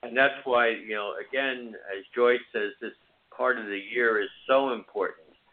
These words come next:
Uh, in our own communities as well, to make sure that we realize and embrace the values of our parents and, and grandparents and, and ge-,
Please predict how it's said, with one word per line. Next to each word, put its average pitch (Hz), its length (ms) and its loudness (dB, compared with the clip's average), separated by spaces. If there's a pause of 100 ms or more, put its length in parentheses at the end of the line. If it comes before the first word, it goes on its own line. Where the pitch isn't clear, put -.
(680)
Uh, 107 380 0 (720)
in 120 120 -2
our 120 200 8
own 160 300 4 (120)
communities 110 580 -2 (140)
as 95 80 -4 (140)
well, 95 420 2 (120)
to 107 80 -16
make 117 200 0 (240)
sure 107 480 4 (640)
that 117 300 2
we 113 180 -2
realize 120 880 2 (300)
and 104 220 -10 (300)
embrace 127 540 0 (300)
the 107 100 -12 (100)
values 110 680 2 (960)
of 117 160 2
our 113 340 6
parents 107 560 0
and, 104 200 -6 (120)
and 101 200 -4
grandparents 104 880 2
and, 95 320 -8
and 95 160 -6
ge-, - 180 -8